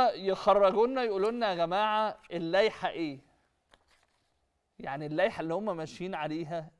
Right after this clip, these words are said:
إيه؟ المفروض إن رابطة المحترفين ديت ليها لائحة نظام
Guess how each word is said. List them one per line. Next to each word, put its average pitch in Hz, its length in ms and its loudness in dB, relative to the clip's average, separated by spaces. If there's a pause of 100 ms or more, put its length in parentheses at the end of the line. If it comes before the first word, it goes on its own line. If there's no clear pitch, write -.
(100)
إيه؟ 156 280 -4 (840)
المفروض 175 440 0
إن 190 160 -2
رابطة 180 520 -2
المحترفين 165 640 -8
ديت 190 280 -2
ليها 196 500 -4 (260)
لائحة 180 400 0 (100)
نظام 180 520 0